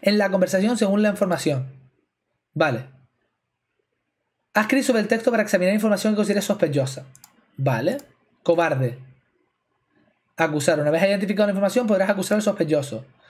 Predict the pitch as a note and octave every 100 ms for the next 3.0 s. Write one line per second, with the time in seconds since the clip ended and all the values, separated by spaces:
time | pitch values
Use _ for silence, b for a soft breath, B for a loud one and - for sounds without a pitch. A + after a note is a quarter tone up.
0 | B B B - D#3+ D#3 F3+ G3 G3+ E3+
1 | D#3+ F3 D#3+ G3 G#3 F#3 D3 C3 - -
2 | _ - C#3+ C#3 F3 F3 D#3 C3 B2+